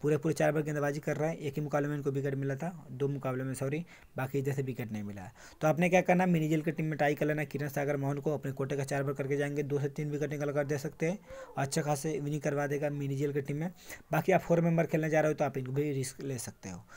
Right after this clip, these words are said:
मोनू कृष्णन आपको बता दूँ, अपने टीम में वाइस कैप्टनसी इनको देना ना भूलना भाई, हर एक मैच में। देखो अभी एक भी मतलब मैच में विकेट लेस नहीं गया है। लास्ट वाला मैच में बोला था कि मोनू कृष्णन मेरा वाइस कैप्टनसी था,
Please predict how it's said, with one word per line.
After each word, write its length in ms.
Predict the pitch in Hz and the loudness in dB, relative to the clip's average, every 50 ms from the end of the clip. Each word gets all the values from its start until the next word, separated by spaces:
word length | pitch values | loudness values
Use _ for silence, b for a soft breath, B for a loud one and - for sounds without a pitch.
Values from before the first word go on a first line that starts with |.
| B B B B - | B B B B 2
मोनू 220 | 151 170 180 196 | 6 6 6 8
कृष्णन 320 | 185 202 190 175 185 196 185 | 8 8 6 6 6 4 4
आपको 220 | 180 170 165 180 | 4 4 4 4
बता 140 | 170 170 170 | 4 6 4
दूँ, 260 | 170 175 170 156 147 | 4 4 2 0 0
अपने 220 | 143 143 - 151 139 | -4 -4 -2 -4 -4
टीम 180 | 139 165 156 | -2 0 0
में 120 | 156 160 160 | 0 0 0
वाइस 280 | 156 156 156 156 160 | 0 0 0 0 0
कैप्टनसी 360 | - 165 143 147 143 135 160 | -2 -4 -4 -4 -4 -4 -4
इनको 160 | 156 143 151 143 | -6 -4 -4 -2
देना 220 | 135 139 135 143 | -2 -2 -2 -2
ना 140 | 139 135 139 | -2 -2 -2
भूलना 240 | 131 135 139 147 139 | 0 0 0 0 0
भाई, 220 | 139 147 160 160 B B B B B - | 0 0 0 -2 B B B B B -4
हर 120 | - 143 | 0 2
एक 160 | 160 160 160 160 | 2 2 2 0
मैच 200 | 143 123 - 127 | -4 -4 -4 -4
में। 120 | 117 120 | -6 -4
देखो 240 | 127 131 - 127 - B B B B B B - | -6 -6 -8 -8 -12 B B B B B B -2
अभी 220 | 147 147 135 185 | 0 6 8 8
एक 440 | 196 190 185 - 208 175 160 156 - - | 8 8 6 2 4 4 4 4 2 4
भी 200 | 165 170 185 190 185 - | 6 8 8 8 6 4
मतलब 280 | 185 170 160 156 160 160 | 0 0 2 4 4 4
मैच 240 | 160 160 156 - 165 | 4 4 2 0 0
में 100 | 170 160 | 0 0
विकेट 380 | 151 151 135 - 160 151 - | 0 0 0 0 0 0 0
लेस 240 | 143 143 139 131 - | -2 -4 -2 -2 -4
नहीं 260 | 120 117 120 131 127 | -4 -4 -2 -2 -2
गया 160 | 117 117 104 90 | -4 -6 -6 -8
है। 180 | 90 104 - - - | -10 -14 -12 -6 -2
लास्ट 180 | 143 147 - | -2 0 0
वाला 120 | 175 170 165 | 2 2 2
मैच 160 | 160 151 - | 2 0 0
में 180 | 160 165 160 151 | 0 -2 0 2
बोला 160 | 156 156 156 | 2 2 2
था 100 | 156 151 | 2 0
कि 80 | 151 | -2
मोनू 220 | 156 147 139 139 139 | -2 -2 -2 -4 -4
कृष्णन 300 | - 156 143 147 151 147 | -2 -2 -2 -2 -2 -4
मेरा 160 | 151 147 151 | -2 -2 0
वाइस 220 | 143 147 147 143 | 0 0 -2 -2
कैप्टनसी 360 | - 151 135 147 143 127 151 147 | -4 -6 -6 -6 -4 -4 -4 -2
था, 220 | - 170 185 - | -2 -2 -4 -4